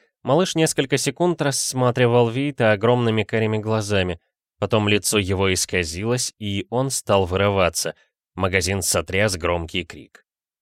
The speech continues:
Женщина выхватила ребёнка из рук детектива и прижала к себе. «Что вам угодно, барон?» — спросила она сердито, опасливо оглядываясь на дверь в квартиры.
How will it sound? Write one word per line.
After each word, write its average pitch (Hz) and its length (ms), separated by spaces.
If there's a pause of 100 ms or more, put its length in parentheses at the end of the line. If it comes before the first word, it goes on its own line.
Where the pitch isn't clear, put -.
(260)
Женщина 117 600
выхватила 113 520
ребёнка 107 540
из 98 100
рук 104 200
детектива 104 640
и 139 80
прижала 107 480
к - 40
себе. 92 440 (800)
«Что 196 220
вам 190 180
угодно, 160 440
барон?» — 120 400 (560)
спросила 101 580
она 98 160
сердито, 95 800
опасливо 101 600
оглядываясь 117 760
на 107 240
дверь 98 260
в - 140
квартиры. 104 640